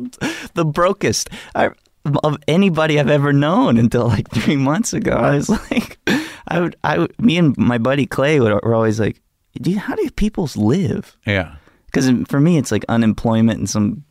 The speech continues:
Speaker 1: s-, crazy job or
Speaker 2: Right.
Speaker 1: whatever, you know? Yeah, no, it wasn't until recent that I
Speaker 2: Yeah, it's 'cause it is sort of interesting, like, you know, 'cause watching the thing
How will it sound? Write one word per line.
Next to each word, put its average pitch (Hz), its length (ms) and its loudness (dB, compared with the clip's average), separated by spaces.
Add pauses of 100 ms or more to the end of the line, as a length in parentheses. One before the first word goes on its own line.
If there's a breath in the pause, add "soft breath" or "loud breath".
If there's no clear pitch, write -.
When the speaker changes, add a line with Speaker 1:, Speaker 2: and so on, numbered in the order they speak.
(140)
Speaker 1:
s-, - 220 -20
crazy 110 420 0
job 101 560 2
or 101 60 2
Speaker 2:
Right. 98 160 4
Speaker 1:
whatever, 104 300 2
you 110 120 2
know? 113 160 0 (800 soft breath)
Yeah, - 240 0
no, 147 200 2
it 104 60 -2
wasn't 113 300 2
until 107 300 2
recent - 420 -2 (320)
that 107 260 -4
I 90 280 -4 (340)
Speaker 2:
Yeah, 190 160 0
it's - 140 -6
'cause - 340 -4
it 190 220 -2
is 233 120 0
sort 196 200 0
of 170 80 -2
interesting, 131 500 -2
like, 101 260 -2
you 110 80 -2
know, 104 320 -2 (1900 soft breath)
'cause 120 200 -4
watching 143 640 0
the 113 80 0
thing 98 600 -2